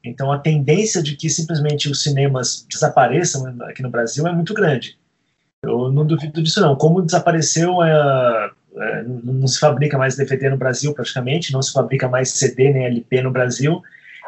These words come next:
Então, se vai tudo pro streaming, pra que que vai ter sala de cinema? Já que o brasileiro é um bicho que não gosta de cultura, fica,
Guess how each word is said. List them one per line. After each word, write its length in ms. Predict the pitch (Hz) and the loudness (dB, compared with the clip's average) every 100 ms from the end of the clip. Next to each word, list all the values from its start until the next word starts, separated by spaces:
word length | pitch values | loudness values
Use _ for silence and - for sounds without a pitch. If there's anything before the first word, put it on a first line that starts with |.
| - | -6
Então, 640 | 135 - - 139 151 165 185 190 190 190 165 | -6 -4 0 2 2 -2 -4 -6 0 0 0
se 240 | - 175 | -2 2
vai 160 | 170 160 | 4 4
tudo 240 | 165 160 | 0 -2
pro 120 | - | -2
streaming, 560 | 151 - 160 214 233 139 | -2 0 2 2 2 -2
pra 180 | - 139 | -4 -6
que 120 | 160 | -6
que 60 | - | -6
vai 80 | |
ter 120 | 147 135 | -8 -2
sala 240 | 139 135 | -2 -2
de 100 | - | -2
cinema? 340 | 139 123 113 | -4 -4 -4
Já 140 | 110 123 | -6 -8
que 80 | 127 | -2
o 40 | |
brasileiro 440 | 123 120 120 127 | -2 -2 -2 0
é 100 | 131 | 0
um 160 | 131 127 | 0 -2
bicho 320 | 120 123 - | -4 -6 -6
que 440 | 131 131 127 120 113 | -6 -4 -2 -2 -2
não 100 | 120 | 0
gosta 260 | 117 120 | 0 0
de 120 | - | -6
cultura, 440 | - 123 - 123 135 | -10 -8 -4 0 0
fica, 160 | 135 | -2